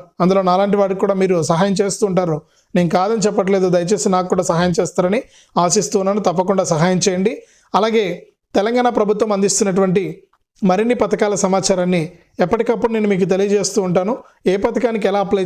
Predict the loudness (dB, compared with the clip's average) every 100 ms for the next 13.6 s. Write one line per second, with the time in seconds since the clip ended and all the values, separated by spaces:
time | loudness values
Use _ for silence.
0 | 0 -2 0 0 0 -4 _ -4 -2 0
1 | -2 -2 -2 0 0 0 0 0 0 0
2 | 0 -2 -4 -8 _ -4 0 0 0 0
3 | 0 0 0 0 0 0 0 2 2 2
4 | 2 2 0 0 0 0 0 0 -2 -2
5 | -2 0 0 0 2 0 -2 -8 _ -2
6 | 0 2 0 2 0 2 0 0 -2 0
7 | 0 0 0 -2 -4 -12 _ -4 -2 0
8 | 0 0 0 0 0 -2 0 0 -2 -6
9 | -10 0 0 0 0 0 0 0 0 -2
10 | -2 0 0 0 2 2 2 0 -4 -12
11 | _ -6 -2 -2 0 0 -2 -2 0 -2
12 | 0 -2 -2 -2 0 2 0 0 -2 -2
13 | -2 -2 -2 -2 0 0